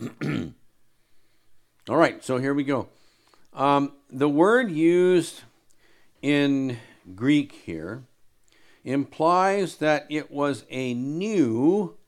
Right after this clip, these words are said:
but not an other world. That means, uh, <clears throat> that is, it is the same heaven and earth,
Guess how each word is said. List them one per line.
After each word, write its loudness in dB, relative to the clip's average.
but -4
not 2
an -6
other 2
world. -2
That -4
means, -6
uh, -8
<clears throat> -8
that 6
is, 2
it 0
is 0
the -6
same -4
heaven 0
and -4
earth, 0